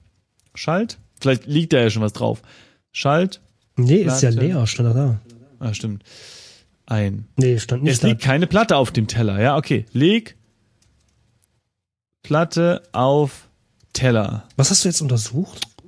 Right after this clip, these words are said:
Speaker 1: Oh, ähm, nee, ich hab einfach gesagt, schalt Plattenspieler ein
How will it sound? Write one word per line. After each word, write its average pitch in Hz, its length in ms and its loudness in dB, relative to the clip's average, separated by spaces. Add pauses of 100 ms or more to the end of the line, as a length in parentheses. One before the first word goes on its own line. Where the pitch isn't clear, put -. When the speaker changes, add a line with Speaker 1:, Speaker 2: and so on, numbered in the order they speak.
(180)
Speaker 1:
Oh, - 340 -14 (360)
ähm, 123 380 -2
nee, 156 140 2
ich 151 100 2
hab 156 100 2
einfach 165 260 0
gesagt, 143 400 0 (840)
schalt 147 420 2
Plattenspieler 120 640 0
ein 110 360 2